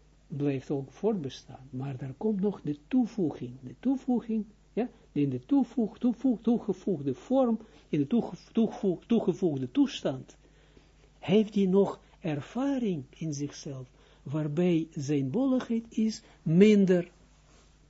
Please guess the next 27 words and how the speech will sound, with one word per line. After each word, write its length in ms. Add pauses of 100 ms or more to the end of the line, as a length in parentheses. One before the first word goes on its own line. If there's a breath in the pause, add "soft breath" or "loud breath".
(220)
Iedereen 360
begrijpt 360
het, 80
goed 300
begrijpt 440
het 180
geestelijke. 760
Niets 440
verdwijnt 520
in 100
het 120
geestelijke. 640 (580 soft breath)
Dus 180 (200 soft breath)
wat 360
jij 260
was, 440
jij 280
bent. 380
Wat 240
jij 140
bent 200
geboren, 460
ben 280
je, 80
ben 180
je 160
geboren. 480